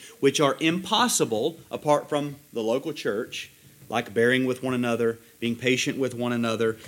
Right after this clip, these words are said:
exercising humility and gentleness with one another, maintaining unity with one another.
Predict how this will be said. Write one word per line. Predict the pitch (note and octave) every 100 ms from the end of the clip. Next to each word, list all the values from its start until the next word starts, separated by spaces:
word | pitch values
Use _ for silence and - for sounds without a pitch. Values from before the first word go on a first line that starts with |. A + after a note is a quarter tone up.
| -
exercising | B2 - B2+ C3+ C3 C3 C3
humility | C3+ C3+ C3+ C3+ C3+ C3
and | B2+
gentleness | C3 C3 C3 B2+ -
with | A#2+ B2
one | B2+
another, | B2+ A#2+ B2 A#2+ - -
maintaining | A#2+ D3 D3 D3+ D3+ D3
unity | C3 C#3+ D#3 D3+ D3+
with | C#3 C3+ C#3
one | C3+
another. | C3+ B2+ C3